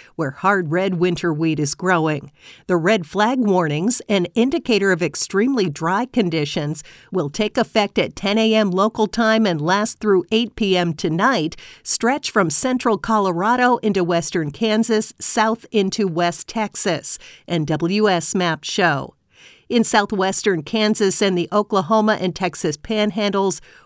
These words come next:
winds today will be sustained from twenty to thirty miles an hour, with gusts up to forty-five miles per hour, the agency said. Relative humidity will fall as low as ten percent.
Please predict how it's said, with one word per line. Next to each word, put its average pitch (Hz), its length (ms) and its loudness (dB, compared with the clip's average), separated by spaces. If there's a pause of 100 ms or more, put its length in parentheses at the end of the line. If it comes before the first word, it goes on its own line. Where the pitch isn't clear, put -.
winds 269 360 2
today 214 360 0
will 202 180 0
be 180 200 0
sustained 214 580 0
from 165 180 -4
twenty 240 440 -2
to 165 140 -2
thirty 214 400 0
miles 185 440 0
an 151 120 -2
hour, 165 400 -2 (320)
with 180 260 0
gusts 214 440 2
up 190 160 -2
to 175 100 2
forty-five 240 800 -2
miles 180 400 2
per 185 240 0
hour, 156 500 2
the 190 180 2
agency 160 520 0
said. 147 480 -4 (480)
Relative 180 540 0
humidity 202 580 0
will 208 180 0
fall 202 460 0
as 214 180 2
low 175 180 2
as 156 160 0
ten 170 280 -4
percent. 170 760 -2